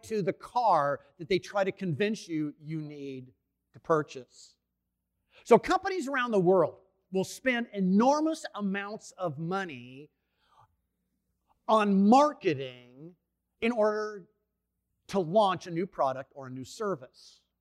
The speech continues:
They want you to know the good news of what now you can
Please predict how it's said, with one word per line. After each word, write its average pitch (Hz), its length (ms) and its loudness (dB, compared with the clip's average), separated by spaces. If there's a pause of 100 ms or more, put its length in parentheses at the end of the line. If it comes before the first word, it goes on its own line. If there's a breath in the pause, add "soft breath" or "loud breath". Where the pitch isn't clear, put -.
(880 soft breath)
They 311 180 10
want 330 360 4
you 294 100 -4
to 269 100 0
know 240 420 4
the 165 140 0
good 220 440 0
news 220 640 2
of 165 140 -4
what 202 200 4
now 202 160 -6
you 190 260 0
can 247 480 -6